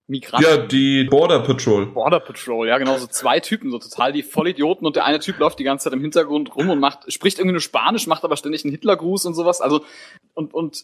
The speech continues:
Speaker 1: dann natürlich die Folterszene, über die viel, viel diskutiert wurde.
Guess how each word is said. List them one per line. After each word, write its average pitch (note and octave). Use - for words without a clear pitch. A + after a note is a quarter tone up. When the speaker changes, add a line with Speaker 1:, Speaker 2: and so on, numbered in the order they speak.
Speaker 1:
dann D#3+
natürlich F3+
die C3
Folterszene, F#3
über D3+
die D3+
viel, F3+
viel F3
diskutiert D#3
wurde. F3+